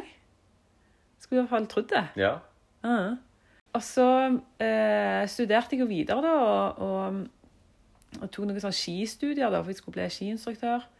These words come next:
Speaker 1: Og der klarte jeg jo å skade kne da.
Speaker 2: Igjen.
Speaker 1: Igjen.
Speaker 2: Ja.
Speaker 1: Ja. Men nå var det det andre kneet.
Speaker 2: Ah.
Speaker 1: Og, men jeg husker når jeg skadet meg, så tenkte jeg bare med en gang,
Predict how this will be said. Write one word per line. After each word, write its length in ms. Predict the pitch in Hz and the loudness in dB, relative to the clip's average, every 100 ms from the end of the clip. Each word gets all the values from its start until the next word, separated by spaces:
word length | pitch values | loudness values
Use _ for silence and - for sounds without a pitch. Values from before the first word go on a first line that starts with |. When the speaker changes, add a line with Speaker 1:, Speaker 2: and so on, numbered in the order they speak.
| - - - - - _ _ - 208 | -20 -20 -20 -20 -20 _ _ -8 0
Speaker 1:
Og 80 | |
der 240 | 226 240 233 | 6 6 4
klarte 280 | - - - | -4 -4 -2
jeg 40 | 196 | -4
jo 40 | |
å 40 | |
skade 240 | - 165 170 | -2 -2 -2
kne 240 | 165 196 196 | -4 -2 -4
da. 100 | 151 - - _ _ _ - | -6 -12 -20 _ _ _ -8
Speaker 2:
Igjen. 260 | 107 95 87 - | -4 -4 -6 -6
Speaker 1:
Igjen. 360 | 185 175 185 185 - | -4 -4 -6 -12 -16
Speaker 2:
Ja. 160 | 92 87 - | -14 -14 -12
Speaker 1:
Ja. 120 | 165 185 - _ _ _ 185 | -12 -12 -18 _ _ _ -4
Men 120 | 196 | 0
nå 60 | 202 | 2
var 80 | |
det 80 | 208 | 2
det 60 | 202 | 2
andre 200 | 160 160 | 0 -2
kneet. 260 | 196 208 185 - 117 | -6 -10 -12 -4 0
Speaker 2:
Ah. 220 | 120 90 - - - - - - _ - | 2 0 -10 -18 -20 -20 -20 -20 _ -4
Speaker 1:
Og, 480 | 202 196 196 190 175 | 2 6 6 6 4
men 100 | 214 | 2
jeg 120 | 214 | 0
husker 280 | 208 - 220 | -2 -2 0
når 140 | 208 | 0
jeg 100 | 202 | 2
skadet 240 | 160 175 202 | 2 2 0
meg, 160 | 240 | -2
så 120 | - | -6
tenkte 300 | - - - 190 | -10 -10 -8 -4
jeg 40 | |
bare 200 | 160 165 | -4 -4
med 80 | 170 170 | -6 -6
en 60 | |
gang, 260 | 170 214 | -4 -6